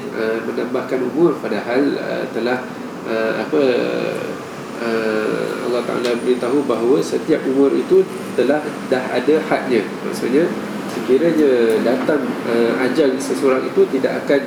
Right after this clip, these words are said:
di, di, di, di, dikedepankan ataupun dikebelakangkan. Ya? Jadi sepertinya pada zahirnya dia ada, ah, percanggahan dengan dalil-dalil yang lain. Ya? Jadi ulama-ulama, ah,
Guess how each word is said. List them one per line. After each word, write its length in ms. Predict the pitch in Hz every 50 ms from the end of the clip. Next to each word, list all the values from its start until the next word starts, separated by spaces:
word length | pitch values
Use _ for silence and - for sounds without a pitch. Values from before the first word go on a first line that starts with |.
| 120 113 113
di, 240 | 120 120 123 120 117
di, 160 | 113 117 117
di, 200 | 113 117 117 117 113 110 107 110
di, 120 | 113 110 110 110 110 110 113 -
dikedepankan 640 | - 127 123 113 - - 131 131 - 175 180 - -
ataupun 320 | - - - 156 139 127
dikebelakangkan. 640 | 123 113 - 117 110 107 - - 107 101 - 104 92 92 - - - - - - - - - - - - -
Ya? 100 | - - - - - - - - - - -
Jadi 160 | - - - 190
sepertinya 600 | 180 - 131 - 135 127 120 123 143 139 156 170 151 127 - - - -
pada 120 | 123 127 120
zahirnya 560 | 117 131 127 120 135 131 127 127 139 165 190 196 - - - - - - -
dia 240 | - 127 135 110 -
ada, 240 | 123 120 127 135 151 175 190 196 - - - - - - - - - 113
ah, 400 | 113 113 113 117 117 120 120 120 113
percanggahan 720 | - 135 131 - - 139 127 131 139 135 139 143 139 120 117
dengan 320 | 113 113 110 120 127 143 156 - - - - -
dalil-dalil 580 | 117 117 120 120 113 113 113 110 113 127 139 143 135
yang 80 | 127 135
lain. 260 | 139 139 135 120 104 104 110 - - - - - - - - - - - - -
Ya? 120 | 120 117 - 87 - - - - - - 123 107
Jadi 200 | 104 123 143 - -
ulama-ulama, 720 | 113 110 107 113 113 - 98 107 110 113 131 147 143 139
ah, 260 | - - 117 110 110